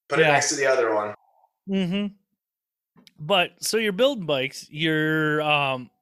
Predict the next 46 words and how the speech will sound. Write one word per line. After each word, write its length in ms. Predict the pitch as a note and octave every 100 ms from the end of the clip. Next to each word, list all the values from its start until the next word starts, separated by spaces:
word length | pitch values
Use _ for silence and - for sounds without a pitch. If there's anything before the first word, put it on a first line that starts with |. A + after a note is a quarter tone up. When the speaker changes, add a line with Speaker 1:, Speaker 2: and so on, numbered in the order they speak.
| _
Speaker 2:
you 120 | D3
got 160 | F#3 F#3
that 160 | F3+
Sox. 480 | - E3 C#3+ D3 -
The 80 | B2+
flywheel 560 | - F3 E3+ E3+ E3
comes 260 | D3+ E3+ C#3+
flying 480 | - E3 C#3+ C#3+ C#3
off 300 | B2 B2 -
it. 220 | C3+ C#3 _ _ _ _ _
Um, 680 | C#3+ C#3+ - F#3 D#3 D3+ C#3+
you 140 | - C#3
did 180 | D#3+ D#3
the 100 | D3+
walk 300 | D3+ C#3+ D#3
of 80 |
shame. 540 | D3 D3+ B2+ A#2+ C3 C#3 _ _ _ -
Speaker 1:
Yeah, 240 | A#2+ -
so 200 | - A#2+
then, 380 | B2 C3+ B2+ A2 - _ _ _ _ _ _ _
but 160 | A#2+ -
that, 340 | C#3+ C#3+ -
that 180 | A#2+ A2
bike 180 | A2 G#2
got 160 | G2 -
put 80 | G#2
on 100 | G2+
the 60 |
back 300 | F#2+ F2+ F2
burner 380 | F#2 F#2+ F#2 F2+
for 380 | - F2+ E2+ - - _
forever, 480 | - A#2 G#2 G#2+ D#2+
pretty 220 | D#2+ E2
much. 400 | D#2+ - - - -
We 160 | G2+ G#2+
did 160 | B2 B2
eventually 460 | A2+ A2 A2+ G2
raffle 420 | F2 F2 F#2+ F#2+
it 80 | F#2
off. 340 | E2+ E2 - - _ _ _
Uh, 220 | - E2+ E2+
we 100 | G#2+
rebuilt 460 | G2+ G2+ G2+ F#2 G#2
it 60 | F#2
and 60 |
everything. 420 | F#2 F#2 F#2 F2